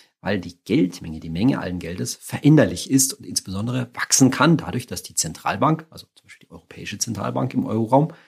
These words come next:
mehr Geld rausgibt. Also man könnte sagen, mehr Geld druckt oder sagen wir mal einfach mehr Geld erzeugt, mehr Kredite nämlich zum Beispiel vergibt. Und dadurch kann es eigentlich letztendlich sein, dass halt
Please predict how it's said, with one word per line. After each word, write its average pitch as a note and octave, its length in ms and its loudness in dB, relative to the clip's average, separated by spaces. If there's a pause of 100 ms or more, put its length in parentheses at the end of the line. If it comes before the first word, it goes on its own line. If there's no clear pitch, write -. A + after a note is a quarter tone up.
(240)
mehr A2+ 320 8
Geld A2 420 -2 (260)
rausgibt. - 840 2 (240)
Also G2+ 400 4 (520)
man A2+ 140 2
könnte G2 160 2
sagen, A2 400 2
mehr G#2+ 200 4
Geld G2 380 -2
druckt D#3+ 320 4
oder G2+ 240 2 (200)
sagen G#2+ 160 -2
wir G2 120 0
mal G2 140 -2
einfach - 260 -10 (140)
mehr F#2 220 -4
Geld F2 400 -4
erzeugt, G2 520 0
mehr F2 320 -6
Kredite G2+ 440 -4
nämlich D#2 320 -16
zum - 100 -20
Beispiel - 300 -14 (440)
vergibt. - 400 0 (1160)
Und - 140 0
dadurch C3+ 300 4
kann A2 140 2
es A2+ 140 2
eigentlich F#2+ 220 -4
letztendlich F2+ 300 -4
sein, C3+ 220 6
dass - 220 -2 (260)
halt - 180 -8